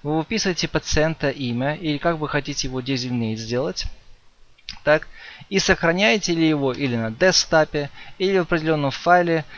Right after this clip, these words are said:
где бы вы хотели бы его сохранить, для того, чтобы потом уже перевести именно этот файл от Serica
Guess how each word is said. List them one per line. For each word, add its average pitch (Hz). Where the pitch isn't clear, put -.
где 151
бы 175
вы 156
хотели 147
бы 143
его 135
сохранить, 135
для 147
того, 147
чтобы -
потом 185
уже 156
перевести 147
именно 139
этот 147
файл 143
от 135
Serica 196